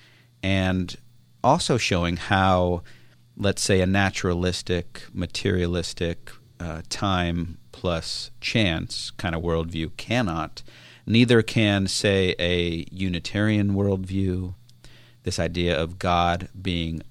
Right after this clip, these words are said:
um, just a, a one, one unity God, not a Trinity God, or let's say a pantheistic worldview,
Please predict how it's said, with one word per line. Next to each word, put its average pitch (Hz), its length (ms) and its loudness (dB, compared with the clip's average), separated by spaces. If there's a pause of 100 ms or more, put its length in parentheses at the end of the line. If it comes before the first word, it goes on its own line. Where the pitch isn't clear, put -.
(100)
um, 85 640 -8 (200)
just 87 240 -8
a, - 280 -10
a 87 100 -4
one, 90 760 -2
one 104 680 2 (160)
unity 95 600 0
God, 87 480 -4
not 90 240 0
a 92 60 0
Trinity 87 560 -4
God, 82 440 -6 (840)
or 87 440 2
let's 87 300 -2
say 87 240 0
a 82 80 0
pantheistic 92 800 -4 (180)
worldview, - 520 -10